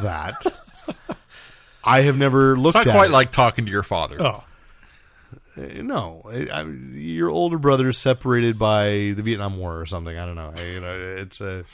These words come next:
Speaker 2: That's a horrible injury. <laughs>
Speaker 1: But it does seem like, you know, like, what, what is missing? What is missing from the Iron Man origin? Now, I can say, I can understand maybe.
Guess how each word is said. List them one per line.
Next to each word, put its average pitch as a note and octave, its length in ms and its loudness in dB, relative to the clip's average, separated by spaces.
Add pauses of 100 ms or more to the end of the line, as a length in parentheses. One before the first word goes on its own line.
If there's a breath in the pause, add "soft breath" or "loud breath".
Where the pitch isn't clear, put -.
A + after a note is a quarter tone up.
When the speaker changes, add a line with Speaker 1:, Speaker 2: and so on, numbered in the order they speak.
(600 soft breath)
Speaker 2:
That's B2 220 -14
a F#2+ 120 -8
horrible A#2 460 -8
injury. G#2 360 -8 (260 loud breath)
<laughs> - 40 -8 (2750 soft breath)
Speaker 1:
But D#3 160 4
it - 20 2
does D3+ 180 2
seem C#3+ 200 -2
like, A#2+ 160 -2 (240)
you C3+ 120 -6
know, B2 200 0
like, A#2 160 -2
what, C3 400 0
what C#3 200 -2
is C3+ 140 -2
missing? A2 540 -6
What D3+ 180 2
is D3 140 -2
missing C#3+ 440 -2
from B2+ 120 -4
the B2+ 80 -4
Iron A#2 160 -2
Man A#2 120 -2
origin? A2+ 300 -4 (340 loud breath)
Now, F3 220 0
I E3 80 0
can E3 160 -6
say, G3+ 240 -6
I D3+ 100 -6
can F3 120 -6
understand F3+ 340 -4
maybe. B2+ 640 -2